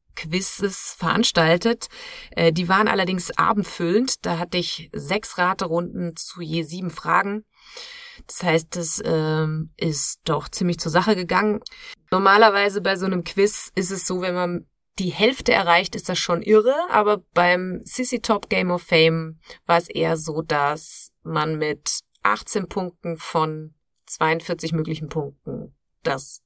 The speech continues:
Quiz für sich gewonnen hat. Also die Fragen sind bewusst schwer, äh, gestellt. Es soll ja auch eine kleine Herausforderung sein.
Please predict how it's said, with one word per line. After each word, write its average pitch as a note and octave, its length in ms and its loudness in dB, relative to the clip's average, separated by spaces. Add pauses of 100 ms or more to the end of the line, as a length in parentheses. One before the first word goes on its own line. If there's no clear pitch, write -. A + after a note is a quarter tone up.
(240)
Quiz D#3+ 460 -6
für - 220 -4
sich D3 360 -6
gewonnen D3 440 0
hat. - 200 -8
Also F#3+ 240 0
die G3 60 -4
Fragen G3+ 280 0
sind F#3 160 -4
bewusst F3 440 -4
schwer, E3 440 4
äh, E3 180 2
gestellt. G#3+ 560 6 (520)
Es - 160 2
soll D3+ 140 2
ja E3+ 180 2
auch - 120 2
eine G#3+ 200 -4
kleine E3+ 280 0
Herausforderung - 840 -4
sein. - 400 -12